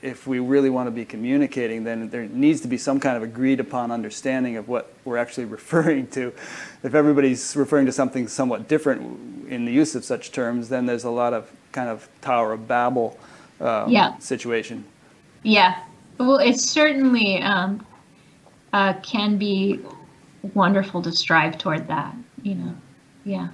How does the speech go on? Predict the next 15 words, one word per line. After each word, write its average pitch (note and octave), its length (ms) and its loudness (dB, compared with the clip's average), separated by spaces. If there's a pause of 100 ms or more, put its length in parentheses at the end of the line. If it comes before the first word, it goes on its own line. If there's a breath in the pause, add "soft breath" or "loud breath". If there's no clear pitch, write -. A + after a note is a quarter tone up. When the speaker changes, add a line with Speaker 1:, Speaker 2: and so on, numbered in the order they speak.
(1800 loud breath)
Speaker 1:
So, F#3+ 460 4
uh, F3+ 320 4 (1200 loud breath)
let's G#3 400 -2
loop E3 420 0
back B2+ 400 2
now B2 680 -6
and C3 540 -6 (140)
talk D3 240 -2
about C3 400 -2 (220)
the A2+ 180 -10
story D3 680 -2
of C3 140 -2
Mukti. A#2+ 760 -12
<laughs> - 220 -18
Uh, B2+ 340 -6